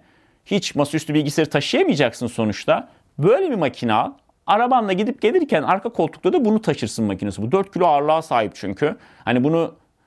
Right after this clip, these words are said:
adaptörsüz bile taşımaya kalksanız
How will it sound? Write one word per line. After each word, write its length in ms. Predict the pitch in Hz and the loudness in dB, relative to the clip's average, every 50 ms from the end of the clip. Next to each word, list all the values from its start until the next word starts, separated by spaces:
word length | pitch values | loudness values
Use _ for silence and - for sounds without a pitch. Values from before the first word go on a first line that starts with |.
| _ _ - | _ _ -2
adaptörsüz 800 | - 110 135 131 - - - 151 147 - - - - - - - - - | -2 0 0 0 -2 -2 -4 -4 -4 -4 -6 -10 -10 -12 -20 -16 -8 -2
bile 240 | 120 117 110 - - | 0 0 0 0 0
taşımaya 440 | - 139 123 - 135 135 143 147 143 | -2 -2 0 0 0 2 2 0 0
kalksanız 600 | - 131 110 - - 120 120 147 170 170 - - | 0 -2 -2 -2 -2 -2 0 0 -2 -2 -6 -16